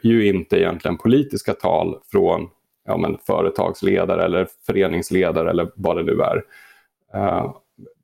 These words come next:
men som politiker begär man ju alltid förtroende, och i synnerhet som parti-, partiledare eller statsminister, då, då har man ju,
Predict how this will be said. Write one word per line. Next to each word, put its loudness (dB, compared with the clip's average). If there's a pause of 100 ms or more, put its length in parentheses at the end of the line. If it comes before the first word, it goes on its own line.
men 0
som 0
politiker 2
begär 4
man 2
ju 4
alltid 0
förtroende, 2
och -2
i -2
synnerhet 0
som 0
parti-, -2
partiledare 2
eller 0
statsminister, -2
då, 2
då 2
har 2
man 4
ju, 2